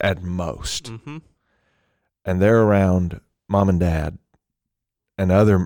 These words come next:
Speaker 1: other men throughout the week infinitely more.
Speaker 2: Right.
Speaker 1: And so I'm just, I, maybe it's just something I'm wrestling with. Maybe it's just something I'm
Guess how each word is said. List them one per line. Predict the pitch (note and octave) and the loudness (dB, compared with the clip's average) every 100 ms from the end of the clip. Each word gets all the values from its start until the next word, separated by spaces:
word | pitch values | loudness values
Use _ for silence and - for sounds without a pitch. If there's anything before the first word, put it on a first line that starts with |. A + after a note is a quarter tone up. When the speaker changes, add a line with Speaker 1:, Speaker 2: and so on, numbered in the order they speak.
| - | 0
Speaker 1:
other | A2 A2+ | 2 4
men | F2 D#2+ D2+ F2 - _ _ _ | 2 0 -2 -6 -10 _ _ _
throughout | G2 E2 E2 | 0 0 -2
the | F2+ | -2
week | E2 D#2+ - _ | -2 -6 -10 _
infinitely | G#2+ G2+ F2 E2+ - | 0 0 -4 -8 -10
more. | D#2+ - _ _ | -10 -12 _ _
Speaker 2:
Right. | A2+ G#2+ _ _ _ _ _ _ - | -20 -20 _ _ _ _ _ _ -2
Speaker 1:
And | A2 | 0
so | F#2+ G#2+ F2 - - - - | 2 2 2 -6 -20 -14 -2
I'm | A#2 | -2
just, | G2+ C#3 D#3+ - | 2 0 -2 -6
I, | A2+ F#2+ _ G2 | -8 -8 _ -2
maybe | B2+ D3+ | 2 2
it's | C3+ - | 2 0
just | A2 | 0
something | G#2 F2 | 0 0
I'm | E2+ D2+ | -2 -4
wrestling | C2 - C2 | -6 -8 -8
with. | A1+ A1 - | -8 -8 -4
Maybe | F2+ F#2+ | 0 0
it's | - | -2
just | F2 | -4
something | F#2 D#2+ D#2+ | -4 -4 -6
I'm | D#2+ D#2 D2+ | -6 -6 -10